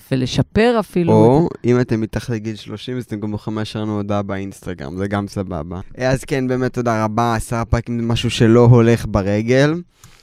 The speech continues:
Speaker 2: אה, אנחנו נורא נהנים, זה כיף לנו, כיף שאתם מאזינים בהמוניכם.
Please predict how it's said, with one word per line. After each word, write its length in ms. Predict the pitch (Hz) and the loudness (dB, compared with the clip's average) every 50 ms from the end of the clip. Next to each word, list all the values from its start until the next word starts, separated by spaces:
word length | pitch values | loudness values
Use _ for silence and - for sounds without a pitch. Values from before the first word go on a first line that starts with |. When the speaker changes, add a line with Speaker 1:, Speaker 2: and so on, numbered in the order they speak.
| _ _ _ _ _ _ - | _ _ _ _ _ _ -4
Speaker 2:
אה, 160 | 120 117 117 113 | -2 -2 0 0
אנחנו 360 | 113 107 - - 120 113 113 | -2 -2 -4 -4 -2 0 0
נורא 220 | 110 110 107 104 107 | 0 0 0 2 2
נהנים, 600 | 110 110 110 110 107 104 101 101 101 101 101 98 | 2 0 0 0 0 -2 -2 -2 -2 -2 -2 -2
זה 100 | 98 101 | -4 -4
כיף 300 | - - 110 101 - - | -4 -4 -6 -6 -8 -12
לנו, 400 | 110 104 104 107 107 107 107 104 - _ _ _ _ | -14 -14 -14 -14 -16 -16 -18 -20 -20 _ _ _ _
כיף 140 | - 120 113 | -14 -12 -10
שאתם 340 | - 120 110 - - 117 113 | -10 -10 -10 -8 -8 -6 -4
מאזינים 640 | 113 113 110 110 98 107 101 101 101 98 98 101 98 | -4 -4 -4 -4 -4 -6 -6 -6 -6 -8 -8 -8 -10
בהמוניכם. 1080 | 95 101 98 98 92 - - 107 110 104 107 107 107 104 98 95 104 101 101 98 101 | -10 -10 -10 -10 -12 -14 -16 -18 -16 -16 -16 -14 -16 -16 -14 -10 -8 -8 -8 -8 -8